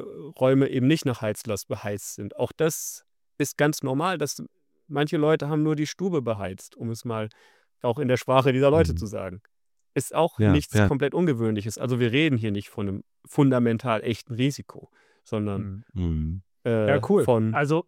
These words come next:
Speaker 3: warum sind Wärmepumpen in Deutschland so teuer? Du hast ganz, ganz viele Gründe genannt, warum sie hier etwas teurer sind. Manche davon sind extrem berechtigt. Äh, Stichwort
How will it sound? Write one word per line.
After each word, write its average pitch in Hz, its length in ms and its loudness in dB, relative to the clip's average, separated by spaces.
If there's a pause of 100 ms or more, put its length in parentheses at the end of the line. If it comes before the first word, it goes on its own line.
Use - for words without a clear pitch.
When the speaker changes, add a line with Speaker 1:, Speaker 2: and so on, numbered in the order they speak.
(200)
Speaker 3:
warum 185 420 2
sind 196 340 0
Wärmepumpen 180 800 0
in 151 160 0
Deutschland 170 400 0
so 143 120 -4
teuer? 185 380 0
Du 143 120 -2
hast 175 260 -4
ganz, 180 260 -2
ganz 165 240 -4
viele 165 360 0
Gründe 156 420 0
genannt, 143 460 -2
warum 143 340 2
sie 160 140 0
hier 160 400 0
etwas 147 420 -4
teurer 156 380 0
sind. 170 240 0
Manche 170 340 0
davon 165 420 0
sind 147 300 -4
extrem 156 800 -2
berechtigt. 151 760 -4
Äh, 135 320 0
Stichwort 131 500 -2